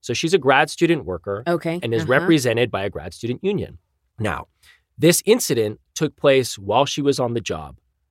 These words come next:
Speaker 1: outside of public space of the library. It
Speaker 2: Sure.
Speaker 1: was in her capacity, um,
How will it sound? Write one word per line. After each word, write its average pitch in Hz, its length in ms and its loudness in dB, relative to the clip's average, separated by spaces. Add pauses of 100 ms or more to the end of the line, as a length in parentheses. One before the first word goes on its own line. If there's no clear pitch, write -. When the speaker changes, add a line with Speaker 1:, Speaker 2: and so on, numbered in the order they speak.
(160)
Speaker 1:
outside 123 500 0
of 113 380 0
public 139 300 -2
space 120 260 -4
of 92 80 -10
the 85 80 -8
library. 143 480 0
It 143 100 -12
Speaker 2:
Sure. 185 180 -2
Speaker 1:
was 113 200 -2
in 165 160 2
her 175 120 2
capacity, 110 680 -2 (260)
um, 104 160 0